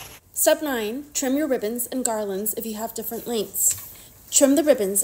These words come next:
at the bottom in the shape of an arc such that the center is longer than the sides. If you have extra garland, you can trim that too. You could add trinkets or bells at the ends.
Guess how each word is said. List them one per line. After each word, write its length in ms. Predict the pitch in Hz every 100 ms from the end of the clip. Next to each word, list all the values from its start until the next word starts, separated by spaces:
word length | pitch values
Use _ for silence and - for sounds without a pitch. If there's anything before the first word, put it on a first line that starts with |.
| -
at 80 |
the 80 | -
bottom 400 | 233 233 208 180 185
in 80 | 208
the 60 |
shape 320 | 202 - 208 277
of 100 | 311
an 80 |
arc 360 | 320 285 220 - - - -
such 260 | 240 226 - - - -
that 180 | 214 208
the 40 |
center 320 | - 247 202 -
is 120 | 180
longer 300 | 202 202 190
than 180 | 185 185
the 60 |
sides. 800 | 180 214 196 143 147 - - - - - - - - - - - - - _ _ _ _ _ _ _ _ _ _ - _ _ _ _ _ _ _ _ _ _ _
If 140 | - 214
you 120 | 247
have 260 | 247 359 -
extra 280 | 262 269 -
garland, 560 | 277 160 156 160 214 240
you 120 | 202
can 160 | 214 196
trim 220 | - 208
that 200 | 185 -
too. 400 | - 180 - 214 - -
You 120 | - 226
could 160 | 240 -
add 240 | 247 233
trinkets 460 | - 294 269 - -
or 80 |
bells 420 | 185 214 156 165 196
at 140 | 190
the 100 | -
ends. 520 | 202 180 165 175 -